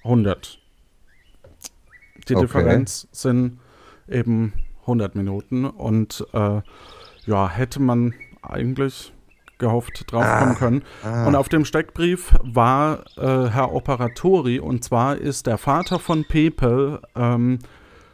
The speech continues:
Speaker 1: gleichzeitig der Mann auf dem Bild. Also die beiden sind einfach identisch gewesen. Das war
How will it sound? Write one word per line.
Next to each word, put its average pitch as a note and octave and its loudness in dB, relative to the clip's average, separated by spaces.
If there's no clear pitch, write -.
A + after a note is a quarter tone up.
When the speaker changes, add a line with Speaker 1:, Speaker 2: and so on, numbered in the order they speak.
Speaker 1:
gleichzeitig C3 0
der C#3 2
Mann G2+ 2
auf - -8
dem C#3+ -2
Bild. G#2 -4
Also G#2+ -6
die A2+ -2
beiden G#2 0
sind C3 -4
einfach - -6
identisch G#2+ -2
gewesen. F#2 -2
Das A2 -4
war G#2 0